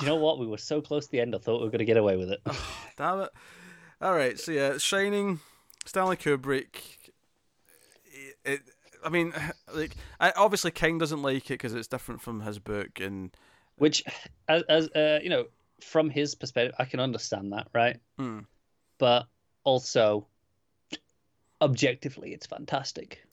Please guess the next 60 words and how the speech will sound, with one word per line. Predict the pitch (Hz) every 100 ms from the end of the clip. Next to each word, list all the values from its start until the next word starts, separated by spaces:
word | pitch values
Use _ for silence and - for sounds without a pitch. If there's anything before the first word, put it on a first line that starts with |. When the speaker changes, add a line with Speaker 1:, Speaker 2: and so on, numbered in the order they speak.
| -
Speaker 2:
It's | 156
a |
phenomenal | - 185 220 226
movie. | 208 226 143 117 - - -
It's, | 139 - - - -
it, | 170 175
it, | 180
jo-, | 220
jo-, | 190 214
it's | 139 -
one | 208
of |
those | 208 -
things | 165 190 131
where, | 123
like, | 117 101 - _ _ _ _
he | - 175
came | 170 - 151
in | 165
and | 180
made | 160 151
a, | 127 -
like, | 123
an | 117
almost | 123 127 123 -
perfect | 123 113 120 -
horror | - 131
movie, | 117 107 107 107
and |
it | 120
makes | 135 -
me | 139
like, | 120 117 - _ _ -
"Why | 131
didn't | 185 226
he | 185
make | 202 180
more | 180 156
horror | 170 175
movies? | 156 151 143
Damn | 151 156 156
it! | -
<laughs> | - -
Like, | 151 180 - - - -
like, | 175 196
he's | -
Speaker 1:
Yeah. | -
Speaker 2:
this | 208
good | - 208 196
at | 175 147
it. | 139
Why | 156
didn't | 175 196
he | 165
do | 165 185
more?" | 175 160 - - - - - -
Um, | - 139 135 131
but | 123 139
it's | 143
internally, | - 160 143